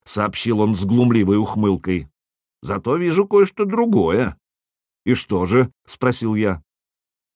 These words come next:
То, что этот громила всё ещё под Сигурдом, а не сам по себе, это, наверное, хорошо. А вот то, что ему плевать, что я под защитой Ивара, это плохо. Потому что беспредел. А Ивар беспредела не допустит.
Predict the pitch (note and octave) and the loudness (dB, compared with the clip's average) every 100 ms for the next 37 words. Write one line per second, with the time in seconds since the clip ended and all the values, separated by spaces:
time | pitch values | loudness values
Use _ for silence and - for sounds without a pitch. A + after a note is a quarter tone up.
0 | _ - D#3+ - D3 C#3+ A2 F#2 A2+ D#3 | _ -6 -6 -2 -2 -2 -2 -2 0 2
1 | A#2+ F2+ - B2+ G#2 A2 - F2+ - E3+ | 2 2 0 -2 0 -2 -2 -4 -6 -4
2 | D#3+ G#2+ D#2+ D#2 F2+ F#2+ - F2+ C#2 C#2+ | 0 0 -2 -4 -2 -4 -4 -6 -6 -12
3 | A#2+ D3+ D#3+ D3 _ _ _ _ D#3 D#3 | -6 -4 -4 -6 _ _ _ _ -6 -6
4 | C#3+ A2 F#2+ A2 B2 - A#2+ B2+ - D#2 | -6 -4 -4 -4 -6 -6 -8 -6 -6 -8
5 | - _ _ _ _ _ _ - F2+ E2 | -10 _ _ _ _ _ _ -10 -8 -4
6 | B2 - G2 F#2+ G#2 G2 B2+ G#2 - E2+ | -4 -2 0 0 0 0 0 0 -4 -4
7 | D#2+ F2+ D#2 F#2+ - E2 C#2 D2 B2 D3 | -4 -4 -4 -4 -4 -10 -8 -8 -4 -2
8 | D#3 D3 _ _ _ _ _ - D#2 - | -2 -4 _ _ _ _ _ -4 -4 -4
9 | - C#3+ - B1+ B1+ - D2 C#2+ - _ | -8 -8 -6 -8 -10 -8 -8 -8 -12 _
10 | _ _ _ D2+ F#2 B2+ D3+ D3 A2+ - | _ _ _ -6 -4 -4 -4 -4 -4 -4
11 | F2 D#2+ G#2+ D#2+ - _ _ _ _ _ | -6 -2 -2 -2 -6 _ _ _ _ _
12 | - F2 E2+ G#2 A#2+ B2 _ _ - F#2+ | -10 -4 -2 2 2 0 _ _ -10 -8
13 | - E2+ D#2 D#2+ E2+ G2 A#2 B2 A#2+ - | -8 -8 -6 -4 0 0 0 0 -2 -4
14 | - - | -16 -20